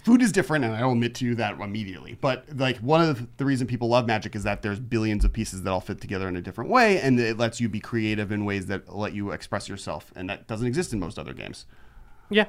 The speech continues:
Speaker 2: I mean, I, I'd agree that, but, but the fact that just the blanket statement that more choice is always good
Speaker 1: Yeah, yeah, I
Speaker 2: is not
Speaker 1: agree
Speaker 2: true.
Speaker 1: that that is.
Speaker 2: Okay.
Speaker 1: <laughs>
Speaker 2: Um, G P
Speaker 1: Yes.
Speaker 2: Vegas, G P Vegas is coming up,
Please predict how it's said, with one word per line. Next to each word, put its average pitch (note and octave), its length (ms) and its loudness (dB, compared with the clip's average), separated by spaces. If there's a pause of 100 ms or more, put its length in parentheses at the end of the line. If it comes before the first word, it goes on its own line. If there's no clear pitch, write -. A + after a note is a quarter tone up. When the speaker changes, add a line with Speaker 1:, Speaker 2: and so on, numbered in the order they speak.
(140)
Speaker 2:
I F3 120 8
mean, F#3+ 140 6
I, E3+ 280 8
I'd D#3 80 4
agree D3 220 2
that, A#2 300 0
but, D#3 320 4
but D3+ 160 4
the D3+ 80 2
fact D3+ 360 4
that B2 160 0
just B2 160 -4
the B2 60 -2
blanket A#2 280 -4
statement G#2 360 -6
that F2+ 100 -6
more G#2+ 160 0
choice G#2 240 -4
is G#2 100 -6
always G2+ 180 -4
good A#2 220 4
Speaker 1:
Yeah, B2+ 220 6
yeah, F#2 100 2
I G2+ 60 4
Speaker 2:
is G2+ 80 0
not A2 80 2
Speaker 1:
agree G2+ 100 2
Speaker 2:
true. G2 80 0
Speaker 1:
that F2+ 120 -2
that E2+ 140 -2
is. - 300 -8
Speaker 2:
Okay. - 260 6
Speaker 1:
<laughs> - 40 -12 (400)
Speaker 2:
Um, C#3 420 8 (100)
G - 120 6
P G#3 80 6
Speaker 1:
Yes. F#3+ 80 4
Speaker 2:
Vegas, E3+ 460 6
G D3+ 120 0
P D3+ 60 2
Vegas D3 280 4
is A#2 120 -2
coming B2+ 240 2
up, A2+ 200 0